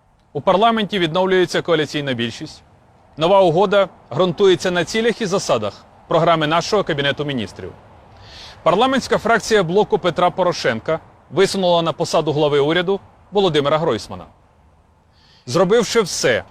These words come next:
для стабільності і спадкоємності курсу, заявляю про рішення передати обов'язки та відповідальність керівника уряду України. Упродовж двох років війни, складних,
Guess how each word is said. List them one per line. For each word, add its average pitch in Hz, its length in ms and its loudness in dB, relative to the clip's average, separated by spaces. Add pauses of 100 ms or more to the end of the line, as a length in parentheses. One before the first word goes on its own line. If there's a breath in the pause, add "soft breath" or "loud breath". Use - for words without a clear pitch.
(440)
для 135 220 -2
стабільності 202 800 -4
і 170 80 -8
спадкоємності 160 920 -4
курсу, 104 440 -10 (640)
заявляю 170 560 2
про 156 200 -2
рішення 180 540 -2 (360)
передати 151 600 2
обов'язки 170 760 -2 (260)
та 135 100 -2
відповідальність 139 1080 -2 (140)
керівника 131 480 0
уряду 123 400 -4
України. 113 480 -6 (1080 loud breath)
Упродовж 175 480 2
двох 165 280 0
років 185 340 0
війни, 127 380 -4 (560)
складних, 160 720 -2